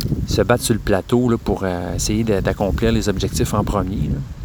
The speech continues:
Euh, en tout cas, c'est vraiment un, le jeu est vraiment, vraiment beau. Euh, les, les, les, les, les mat-, les,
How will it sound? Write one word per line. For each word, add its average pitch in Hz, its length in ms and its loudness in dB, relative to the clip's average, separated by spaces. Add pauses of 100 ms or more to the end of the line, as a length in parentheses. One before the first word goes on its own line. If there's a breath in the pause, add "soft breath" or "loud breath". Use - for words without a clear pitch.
(1200 loud breath)
Euh, 92 580 4
en 104 100 2
tout - 180 0
cas, - 40 -6 (180)
c'est - 260 2
vraiment 104 280 4
un, 101 380 2
le 98 240 2
jeu 131 260 4
est 107 80 4
vraiment, 101 340 2
vraiment 104 400 0
beau. 101 300 2 (720 loud breath)
Euh, 92 380 -4
les, 92 160 -2
les, 92 200 -4
les, 92 180 -2
les, - 220 -2
les 98 80 0
mat-, 98 280 0
les, 92 280 -4